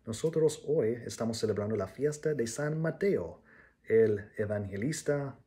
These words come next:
el apóstol, alguien muy importante en la comunidad de los cristianos católicos,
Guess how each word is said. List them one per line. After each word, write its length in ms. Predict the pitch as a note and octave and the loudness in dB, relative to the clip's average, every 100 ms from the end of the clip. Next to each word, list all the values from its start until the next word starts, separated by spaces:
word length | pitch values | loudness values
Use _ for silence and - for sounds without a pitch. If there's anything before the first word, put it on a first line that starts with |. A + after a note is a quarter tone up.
| _ - | _ -2
el 240 | G#2 G2+ | 0 -2
apóstol, 720 | - - C#3+ D3 D3+ D3 C#3 - - _ _ | -4 4 4 6 6 6 4 -8 -20 _ _
alguien 240 | A#2 C3 C3+ | -8 -4 -2
muy 100 | F3 | -2
importante 640 | C#3+ A#2 B2+ A2+ F#2+ F#2 | -2 -2 0 0 -2 -4
en 80 | G2+ | -4
la 100 | A2 | -2
comunidad 500 | A2+ G#2+ G#2 G#2+ G#2+ | -2 -2 0 0 0
de 120 | G2+ | 0
los 180 | G2+ G2+ | -2 -4
cristianos 540 | A2+ - A2+ A2 A2 | -6 -4 -4 -2 -4
católicos, 680 | - - A#2 A#2 B2+ - | -4 0 0 -2 -6 -8